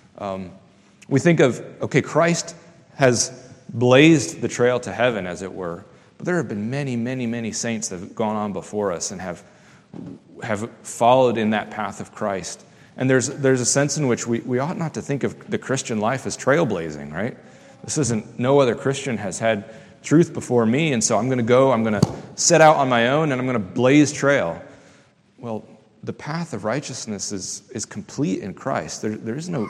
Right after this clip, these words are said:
new revelation coming here. And so, um, though we would not follow everyone explicitly, we, we must test things and be Berean in the scriptures. We also understand that there is, there is a path that has, uh, been followed. And so I think when you're looking for a,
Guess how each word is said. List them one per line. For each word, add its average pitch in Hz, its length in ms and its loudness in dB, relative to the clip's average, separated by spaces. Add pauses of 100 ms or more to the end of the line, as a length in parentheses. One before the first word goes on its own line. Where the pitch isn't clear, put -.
(160)
new 110 360 -2
revelation 113 720 -2
coming 80 340 -8
here. 73 200 -10 (480)
And 104 120 -8
so, 110 400 2 (280)
um, 98 360 -2 (200)
though 120 180 4
we 131 160 6
would 120 240 0
not 113 340 0
follow 123 800 6 (300)
everyone 123 480 2
explicitly, 117 800 -4
we, 101 160 -4
we 95 140 -12
must 90 260 -10
test - 280 -4
things 135 300 -6
and 85 100 -12
be 87 120 -10
Berean 98 420 -6
in 110 80 -4
the 92 60 -10
scriptures. 123 400 -10
We 110 80 -6
also 151 200 -8
understand 87 380 -10 (440)
that 98 120 -10
there 139 160 2
is, 147 140 -2
there 107 180 2
is 104 120 0
a 101 40 -6
path 123 480 -6 (380)
that 95 160 -6
has, 107 420 -4
uh, 92 140 -8
been 101 180 -8
followed. 104 360 -2
And 85 120 -8
so 113 80 -2
I - 20 -2
think 127 260 -4 (380)
when 127 140 0
you're 123 100 4
looking 131 280 2
for 117 260 4
a, 107 100 2